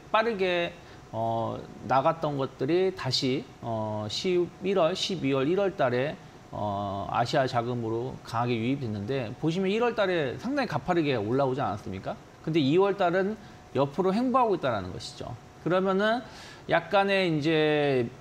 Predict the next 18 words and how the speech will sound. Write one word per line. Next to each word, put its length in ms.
그 340
외국계 300
자금 580
투자가, 540
어, 360
여기서 200
안 200
들어온다는 440
뜻이 160
아니라 420
좀 100
정체 380
현상을 360
띠고 320
있다라는 1000
것을 220
보여주는 400
것인데 540